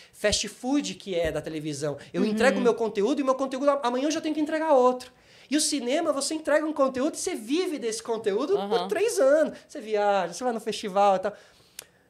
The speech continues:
Speaker 1: Só que são tempos diferentes e eu acho que eu tenho essa, esse tempo mais rápido de querer entregar as coisas e tal.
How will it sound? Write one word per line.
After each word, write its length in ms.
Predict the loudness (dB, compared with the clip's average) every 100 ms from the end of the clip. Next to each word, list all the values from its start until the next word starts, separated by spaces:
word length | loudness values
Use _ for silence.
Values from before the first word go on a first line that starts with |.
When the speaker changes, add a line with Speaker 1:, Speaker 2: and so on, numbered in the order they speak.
| _
Speaker 1:
Só 180 | -4 -2
que 80 |
são 180 | -2 -4 -8 -2
tempos 500 | 0 2 0 -2 -2
diferentes 880 | -4 -4 -2 0 0 -2 -4 -6 -6
e 120 | 0
eu 180 | 4 4
acho 220 | 2 -2
que 100 | 0
eu 220 | 0 0 -4
tenho 240 | -4 0 0
essa, 440 | 0 0 2 0 -4 -18 -14
esse 200 | -10 -10
tempo 300 | -4 -4 -4
mais 160 | -6 0
rápido 380 | 4 4 2 -8
de 100 | -8
querer 420 | -2 0 2 0
entregar 360 | -4 -4 -4
as 100 | -6
coisas 320 | -4 -2 -2 -4
e 40 |
tal. 240 | -8 -8